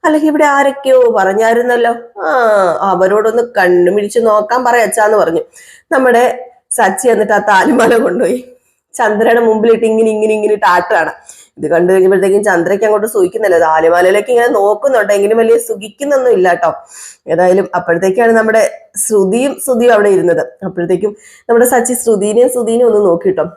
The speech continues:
അത് കഴിഞ്ഞ് നേരെ രേവതിയുടെ അടുത്ത് കൊണ്ടുപോയിട്ട്, "രേവതി, നിന്റെ കൈ ഇങ്ങോട്ട് തന്നെ, ഇത് മേടിച്ചത് നിനക്ക് മേടിച്ചതാ, നീ കണ്ടില്ലല്ലോ, ദേ കാണ്" എന്ന് പറയാ. നമ്മുടെ രേവതി അത് നോക്കിയിട്ട് ഭയങ്കര സന്തോഷത്തോടു കൂടി കരയുവാണ് കേട്ടോ നിന്ന്.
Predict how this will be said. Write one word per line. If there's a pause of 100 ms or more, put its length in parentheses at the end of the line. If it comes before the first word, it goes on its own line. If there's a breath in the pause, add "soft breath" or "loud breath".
(120)
അത്
കഴിഞ്ഞ്
നേരെ
രേവതിയുടെ
അടുത്ത്
കൊണ്ടുപോയിട്ട്, (640 loud breath)
"രേവതി, (320)
നിന്റെ
കൈ
ഇങ്ങോട്ട്
തന്നെ, (160)
ഇത്
മേടിച്ചത്
നിനക്ക്
മേടിച്ചതാ,
നീ
കണ്ടില്ലല്ലോ, (280)
ദേ
കാണ്"
എന്ന്
പറയാ. (360 loud breath)
നമ്മുടെ
രേവതി
അത്
നോക്കിയിട്ട്
ഭയങ്കര
സന്തോഷത്തോടു
കൂടി
കരയുവാണ്
കേട്ടോ
നിന്ന്.